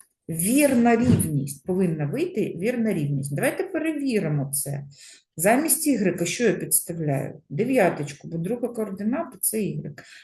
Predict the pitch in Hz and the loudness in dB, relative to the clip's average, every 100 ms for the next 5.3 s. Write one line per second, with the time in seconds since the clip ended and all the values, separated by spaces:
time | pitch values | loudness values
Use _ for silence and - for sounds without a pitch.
0 | _ - 208 233 233 - 214 240 294 269 | _ 0 4 6 6 4 2 2 4 4
1 | 196 147 - 170 254 233 180 175 190 185 | 2 0 -4 -2 -2 0 0 0 -2 -2
2 | 190 196 160 143 131 - - _ _ _ | -2 0 0 -2 -4 -8 -16 _ _ _
3 | _ _ _ _ _ 185 208 214 208 220 | _ _ _ _ _ 0 2 2 2 2
4 | 214 214 185 196 196 - 202 - 175 151 | 2 2 2 2 0 -2 -10 -4 -2 0
5 | 139 135 | 0 0